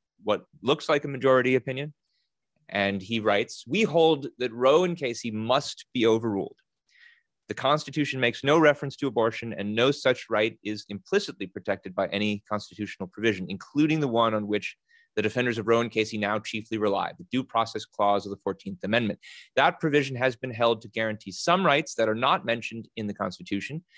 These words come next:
but any such right must be deep, quote, deeply rooted in this nation's history and tradition, unquote, and, quote, implicit in the conception, the concept of ordered liberty," unquote. He continues, "The right to abortion does not fall within this category.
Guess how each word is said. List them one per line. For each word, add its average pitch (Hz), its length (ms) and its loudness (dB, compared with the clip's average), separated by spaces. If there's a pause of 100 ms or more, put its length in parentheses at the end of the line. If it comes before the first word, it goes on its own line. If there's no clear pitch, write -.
(240)
but 117 100 4
any 175 140 4
such - 260 -2
right 120 220 4
must 113 260 -4
be 98 80 -8
deep, 92 380 -2 (100)
quote, - 340 2
deeply 170 340 2
rooted 139 340 4
in 120 100 -6
this 113 180 -4
nation's 117 360 -4
history 117 340 -4
and 101 100 -4
tradition, 165 380 0
unquote, 113 480 -2
and, 110 240 -2
quote, 190 220 2 (160)
implicit 175 560 -6
in 127 220 -2
the 113 60 -10
conception, 113 560 -4 (280)
the 143 80 -2
concept 139 400 2
of 104 180 0 (100)
ordered 104 360 2
liberty," 104 340 -4
unquote. - 320 -20 (840)
He - 100 -20 (160)
continues, 117 440 0 (300)
"The 110 120 2
right 180 300 4
to 220 120 -2
abortion 147 340 2
does 107 160 -8
not 139 340 0
fall 135 320 4
within 113 260 -2
this 113 120 -6
category. 185 460 2